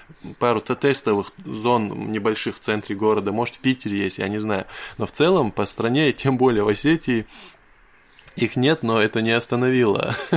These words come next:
<laughs> этих ви-, прекрасных людей. Я, в смысле, про прекрасных людей говорю не про народ в целом, а именно про тех, кто это делал.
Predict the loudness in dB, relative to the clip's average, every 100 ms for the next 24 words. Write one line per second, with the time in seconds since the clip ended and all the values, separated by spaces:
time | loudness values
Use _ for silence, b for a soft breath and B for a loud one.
0 | -2 0 0 -2 _ _ _ -8 -2 -2
1 | -2 -8 -2 -4 -4 -8 -4 -4 -2 -4
2 | -6 -8 -8 -4 -4 -4 -6 -4 0 0
3 | 0 -4 -4 -2 2 4 4 2 0 -6
4 | -4 -6 -4 -2 -2 -2 -4 -2 -2 -2
5 | -4 -4 -2 0 0 0 0 2 4 2
6 | 0 0 -4 -6 -2 -2 -2 -2 -2 0
7 | 2 4 4